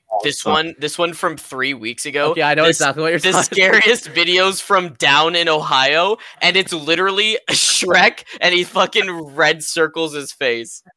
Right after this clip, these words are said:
Speaker 3: And, it, Basie, you didn't even say the best part. It's three hours long.
Speaker 1: <laughs> It's three hours. What the fuck? Nightmares creep in
Speaker 2: Bro.
Speaker 1: when we're at our most vulnerable,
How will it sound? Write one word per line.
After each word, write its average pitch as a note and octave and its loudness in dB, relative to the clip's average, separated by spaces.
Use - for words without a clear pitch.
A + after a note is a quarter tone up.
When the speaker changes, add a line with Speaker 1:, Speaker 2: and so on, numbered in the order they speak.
Speaker 3:
And, E3 2
it, - -16
Basie, D#3 -4
you C#3+ -4
didn't C#3+ -4
even D#3 -6
say D#3+ -6
the D3+ -6
best C#3 -6
part. C#3+ -2
It's C3 -12
three A#2+ -8
hours A2+ -4
long. F#2+ -12
Speaker 1:
<laughs> - -10
It's G3+ -2
three D#4 0
hours. A#3+ -2
What G3+ 0
the E3+ 2
fuck? E3 -4
Nightmares A#2 -4
creep A2 -6
in A#2 -2
Speaker 2:
Bro. A2+ -2
Speaker 1:
when A#2+ -6
we're C#3+ -2
at B2 0
our D3 2
most A#2+ -6
vulnerable, A2 -8